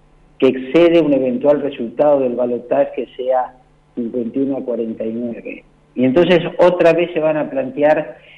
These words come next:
este, las cuestiones que se suelen plantear en la Argentina, pero no se resuelven, que es que o hay un gobierno de unidad nacional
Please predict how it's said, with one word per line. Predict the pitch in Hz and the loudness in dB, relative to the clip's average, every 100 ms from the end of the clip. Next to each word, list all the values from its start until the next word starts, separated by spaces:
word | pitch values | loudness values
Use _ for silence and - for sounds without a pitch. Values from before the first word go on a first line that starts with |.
| _ | _
este, | 113 110 120 117 - | -14 -4 0 0 0
las | 120 | -2
cuestiones | 123 120 156 | -2 0 0
que | 147 | 0
se | 123 | -2
suelen | 113 139 139 | -2 -2 0
plantear | 131 113 143 135 | -2 0 2 2
en | |
la | 123 | 0
Argentina, | 107 113 113 156 151 | -4 -8 -6 -4 -4
pero | 123 123 | -6 -16
no | 139 | -18
se | 143 127 | -8 -6
resuelven, | 127 120 - 127 113 - 117 - _ _ - - _ _ | -6 -12 -4 -4 -4 -10 -20 -20 _ _ -20 -20 _ _
que | 160 | 0
es | 170 170 | 0 2
que | 170 170 165 165 - _ _ _ _ | 4 4 2 -6 -20 _ _ _ _
o | 123 156 | 2 4
hay | 247 | 4
un | 254 | 0
gobierno | 220 185 190 180 160 143 - 117 110 _ | -6 -4 -6 -6 -8 -10 -14 -20 -20 _
de | 123 123 120 | -8 -8 -8
unidad | 143 160 | -6 -6
nacional | 151 - 123 143 156 156 | -6 -6 -6 -4 -4 -6